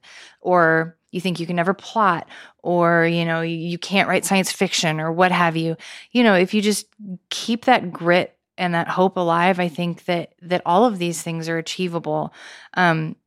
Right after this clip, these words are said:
you just have to be patient with yourself sometimes and let your brain churn on it. And, you know, you'll figure it out and just believe in yourself and don't give up.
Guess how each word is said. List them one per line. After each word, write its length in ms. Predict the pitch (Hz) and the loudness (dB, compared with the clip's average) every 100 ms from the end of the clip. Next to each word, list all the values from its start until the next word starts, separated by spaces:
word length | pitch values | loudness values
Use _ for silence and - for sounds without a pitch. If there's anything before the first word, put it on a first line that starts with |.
| _ | _
you 120 | 190 190 | -10 -6
just 160 | 202 | -4
have 160 | 190 185 | -4 -4
to 100 | 180 | -6
be 320 | 170 - 180 | -10 -6 -6
patient 380 | 170 190 - - | -2 -4 -2 -4
with 180 | 170 165 | -6 -6
yourself 340 | 156 160 156 | -6 -4 -4
sometimes 520 | - 165 156 160 160 | -4 -6 -4 -4 -4
and 140 | 160 160 | -4 -2
let 140 | 160 | -2
your 120 | 170 | -2
brain 340 | 165 165 170 170 | -2 -2 -2 -2
churn 420 | - - 175 180 | -4 -2 0 2
on 200 | 165 165 | 0 0
it. 180 | 165 170 | -4 -6
And, 440 | 175 165 165 - 202 | -8 -6 -8 -6 -4
you 80 | |
know, 60 | 202 | -2
you'll 140 | 175 185 | -2 -4
figure 380 | - 208 202 | -4 -2 0
it 100 | 185 | 2
out 320 | 175 160 156 - | 2 0 -2 -10
and 240 | 170 170 165 | -8 -6 -6
just 180 | 165 | -6
believe 280 | - 180 196 | -2 0 0
in 80 | 170 | 0
yourself 480 | 165 160 156 156 - | -4 -4 -6 -8 -8
and 260 | 165 160 165 | -8 -8 -10
don't 180 | 170 180 | -12 -8
give 140 | 262 | -2
up. 180 | 494 | -2